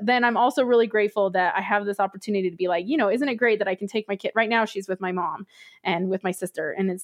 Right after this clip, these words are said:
so wonderful to know that that's where she is, especially in a pandemic. Oh my gosh. I don't, I, all you moms out there, like, wow, you are amazing. But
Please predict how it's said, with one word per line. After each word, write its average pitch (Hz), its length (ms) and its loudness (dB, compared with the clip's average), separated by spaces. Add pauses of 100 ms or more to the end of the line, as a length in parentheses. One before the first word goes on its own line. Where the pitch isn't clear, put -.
so 233 140 2
wonderful 208 400 -2
to 202 100 -6
know 180 220 0
that 170 320 -2
that's 220 200 2
where 240 100 -2
she 233 180 -2
is, 190 280 2
especially 233 520 -2
in 202 80 -2
a 190 40 -4
pandemic. 180 540 -4
Oh 196 60 -6
my 180 100 -4
gosh. 170 420 -2
I 220 120 2
don't, 247 160 2 (360)
I, 226 220 4 (640)
all 240 200 6
you 262 120 2
moms 240 300 2
out 240 180 2
there, 233 360 4
like, 190 380 0 (140)
wow, 196 580 4
you 233 160 4
are 269 140 6
amazing. 233 720 2
But 214 140 2